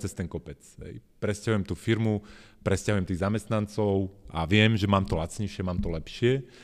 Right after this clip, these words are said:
Jasné, že až po nejakej dobe, akože keď vidím, že naozaj na tom Liptove sa neučí ten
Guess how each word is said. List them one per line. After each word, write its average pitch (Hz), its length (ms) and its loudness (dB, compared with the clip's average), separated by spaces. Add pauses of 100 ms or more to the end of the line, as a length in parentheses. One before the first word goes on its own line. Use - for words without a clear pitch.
(460)
Jasné, 110 320 4
že 110 120 8 (440)
až 104 240 -2
po 110 160 0
nejakej 104 400 2
dobe, 92 320 2
akože 82 480 0
keď 98 160 -2
vidím, 92 320 -2
že 87 80 -2
naozaj 90 320 0
na 87 80 0
tom 90 160 -2
Liptove 90 320 0
sa - 160 -2
neučí 104 480 4
ten 92 320 -2